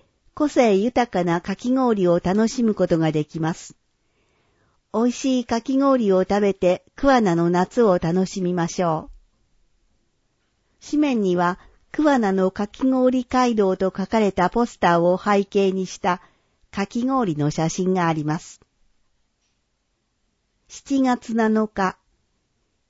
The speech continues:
十二年後の街をシミュレーション。エスディージーズで地方創生。カードゲーム体験会。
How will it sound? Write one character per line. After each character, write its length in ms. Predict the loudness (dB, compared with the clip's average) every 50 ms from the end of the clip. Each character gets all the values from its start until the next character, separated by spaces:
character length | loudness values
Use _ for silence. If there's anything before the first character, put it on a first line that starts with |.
| _ _ -16 -10
十 300 | -4 0 0 2 2 2
二 160 | 2 2 2
年 300 | 2 0 0 0 0 -2
後 140 | -2 -2 -2
の 180 | -2 0 0
街 380 | 0 0 -2 -2 -4 -2 0 0
を 120 | 2 0 0
シ 160 | 0 0 0
ミ 160 | 2 2 2
ュ 40 | 4
レ 160 | 4 2 2
ー 40 | 0
シ 160 | 0 -2 -4
ョ 80 | -4 -4
ン。 140 | -6 -8 -12 _ _ _ _ _ _ _ _ _ _ _ _ _ _ _ _ _ _ _ _ _ _ _ _ _ _ _ _ _ _ _ _ _ _ -4
エ 140 | -4 -4
ス 340 | -4 -2 -2 0 0 0 0
デ 80 | 0 0
ィ 200 | 2 2 0 0
ー 40 | -2
ジ 120 | -2 -2 0 0 0 0
ー 60 | -2
ズ 260 | -4 -6 -8 -8 -8 -10 _ _ -8
で 300 | -2 0 0 0 0 -4 _ _ _ _ _ _
地 180 | -4 -2 -2
方 320 | 0 2 2 2 2 2 0
創 340 | -2 -2 0 2 2 0
生。 480 | -2 -2 0 2 2 2 2 0 -2 -6 _ _ _ _ _ _ _ _ _ _ _ _ _ _ _ _ _ _ _ _ _
カ 220 | -2 2 4 4 4
ー 40 | 4
ド 160 | 4 2 2
ゲ 240 | 4 4 4 4 4
ー 40 | 4
ム 180 | 4 2 2
体 260 | 2 2 0 0 0
験 300 | 0 0 0 0 0 0
会。 360 | -2 -4 -6 -4 -4 -6 -8